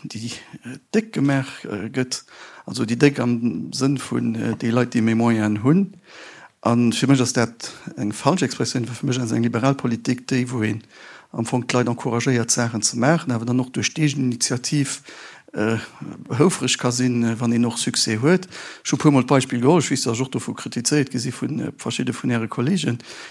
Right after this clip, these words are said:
dass ich nicht der Premier bin, den die Leute gerne eine Matratze gibt, für drauf zu schlafen, mit denen die gerne ein Trampolin gibt, für besser zu springen.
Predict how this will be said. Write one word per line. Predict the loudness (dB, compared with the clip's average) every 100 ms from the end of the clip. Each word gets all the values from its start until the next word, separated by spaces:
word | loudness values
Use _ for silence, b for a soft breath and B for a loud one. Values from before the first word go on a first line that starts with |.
| B
dass | -2 0
ich | 2 2
nicht | 2 2
der |
Premier | -2 2 2
bin, | 2 2 2
den | 2
die | 2
Leute | 0
gerne | 0 0
eine | 0
Matratze | 0 -2 -2 -2 -2
gibt, | -2
für | -4
drauf | -6 -4
zu | -4
schlafen, | 2 0 0 0
mit | 0 0 -2
denen | 0 0
die | -2
gerne | -2 0 0
ein |
Trampolin | 0 0 0 -2 -2
gibt, | -4
für | -4
besser | -2 -2 -2
zu | -4
springen. | -2 2 2 2